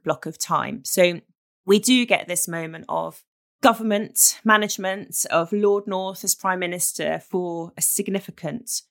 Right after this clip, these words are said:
chunk of the century. And it's a busy time for him. It's a difficult time for him.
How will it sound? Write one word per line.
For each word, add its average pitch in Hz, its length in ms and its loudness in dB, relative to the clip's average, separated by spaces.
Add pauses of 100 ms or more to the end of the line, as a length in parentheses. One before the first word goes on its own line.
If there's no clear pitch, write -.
(120)
chunk - 500 -4 (320)
of 160 280 2
the - 60 -8
century. 196 640 -4 (520)
And 180 420 2
it's - 180 2
a 180 40 -6
busy 202 240 0
time 196 260 2
for 185 120 -10
him. 175 200 -2
It's - 140 -6
a - 40 -10
difficult - 340 -10
time 175 200 2
for 175 120 -12
him. 156 300 -6